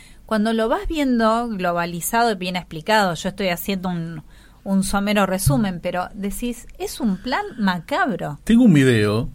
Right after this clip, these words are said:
Speaker 2: de una monja argentina, orgullosamente argentina, que vive en España y que se está ocupando de armar un hospital de campaña
Speaker 1: Sí.
Speaker 2: en Ucrania. Pero se dedicó,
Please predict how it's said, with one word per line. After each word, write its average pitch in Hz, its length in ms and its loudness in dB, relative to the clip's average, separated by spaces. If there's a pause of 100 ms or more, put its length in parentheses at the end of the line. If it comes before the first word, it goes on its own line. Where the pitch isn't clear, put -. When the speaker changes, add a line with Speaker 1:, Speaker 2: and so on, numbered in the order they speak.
(460)
Speaker 2:
de 110 120 0
una 147 120 4
monja 135 380 2
argentina, 120 800 2 (160)
orgullosamente 117 960 2
argentina, 104 720 0 (220)
que 107 160 -2
vive 131 180 2
en 110 80 0
España 110 600 0 (520)
y 170 100 0
que 196 100 2
se - 80 2
está - 160 4
ocupando 190 540 -2
de 190 280 -2 (160)
armar 147 360 -2
un 175 100 0
hospital 151 640 -4 (1400)
de 120 140 -4
campaña 131 600 2 (280)
Speaker 1:
Sí. 196 480 -6
Speaker 2:
en 147 140 2
Ucrania. 113 500 -6 (2000)
Pero 143 200 2
se - 160 0
dedicó, 156 560 0